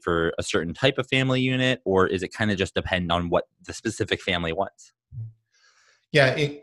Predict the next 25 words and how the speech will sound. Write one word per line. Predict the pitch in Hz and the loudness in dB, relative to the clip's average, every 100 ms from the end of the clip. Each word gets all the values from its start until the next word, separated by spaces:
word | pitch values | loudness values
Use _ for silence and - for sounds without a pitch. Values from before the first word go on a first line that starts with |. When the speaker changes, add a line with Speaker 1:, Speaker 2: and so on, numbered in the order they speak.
| 165 | 2
Speaker 2:
inclusivity | 156 - 190 139 123 117 117 | 2 4 2 4 4 6 4
is | 107 - 113 | 4 -2 -8
one | 113 - 117 110 | -10 -2 4 4
of | 110 | 4
our | 104 | 2
core | - 107 107 | 2 0 2
values, | 101 98 104 104 107 - - | 0 2 2 0 -2 -4 -4
and, | 107 104 104 101 101 - | 0 2 2 0 -2 -2
um, | 104 101 98 101 - - - | 2 4 2 0 -8 -16 -4
really, | 131 117 117 | 2 4 4
we | 107 113 | 4 4
don't | 113 | 4
wanna | 113 107 101 | 4 2 0
define, | 104 101 98 101 98 95 | 0 0 0 0 -2 -2
uh, | 101 98 | 0 2
what | 98 107 - | 2 0 2
family | 98 98 | 0 0
means. | 98 98 120 143 - - 117 | -2 -2 -2 -4 -10 -8 -2
Um, | 104 101 104 - | 0 0 -2 -4
what | 113 110 | 0 2
we've | 117 104 | 2 2
really | 110 104 | 2 2
done | 104 101 | 2 0
is | 98 | -2
built | 98 107 101 101 | -2 0 2 0